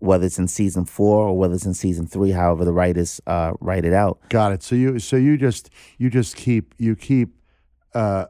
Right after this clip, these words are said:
Speaker 2: uh, uh, uh, building the story of this character that lives until nineteen sixty-eight,
Speaker 1: Sixty-eight, yeah.
Speaker 2: and everything that happens
Speaker 1: He's
Speaker 2: during
Speaker 1: a,
Speaker 2: that
Speaker 1: he's a,
Speaker 2: period of
Speaker 1: he's
Speaker 2: time.
Speaker 1: a, he's a, a tortured, uh, older gangster that's trying to,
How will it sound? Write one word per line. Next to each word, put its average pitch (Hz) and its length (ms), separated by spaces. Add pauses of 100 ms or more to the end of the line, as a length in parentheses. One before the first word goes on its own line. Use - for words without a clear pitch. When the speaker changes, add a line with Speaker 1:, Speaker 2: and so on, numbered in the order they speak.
Speaker 2:
uh, 95 360 (100)
uh, 95 160 (180)
uh, 98 140
building 107 760 (380)
the 98 80
story 110 880 (460)
of 120 400 (480)
this 95 300
character 107 520
that 87 180
lives 101 300
until 92 280
nineteen 90 360
sixty-eight, 92 240
Speaker 1:
Sixty-eight, 110 500
yeah. 87 200 (140)
Speaker 2:
and 104 140
everything 107 520
that 92 100
happens 98 460
Speaker 1:
He's 127 120
Speaker 2:
during 113 260
Speaker 1:
a, - 80
Speaker 2:
that - 60
Speaker 1:
he's 120 120
a, 110 40
Speaker 2:
period 107 180
of 123 60
Speaker 1:
he's 117 100
Speaker 2:
time. 202 180
Speaker 1:
a, - 40
he's 113 220
a, 104 60 (320)
a 98 60
tortured, - 600 (640)
uh, 90 220 (100)
older 104 320
gangster 90 600
that's 82 360
trying 90 360
to, 85 420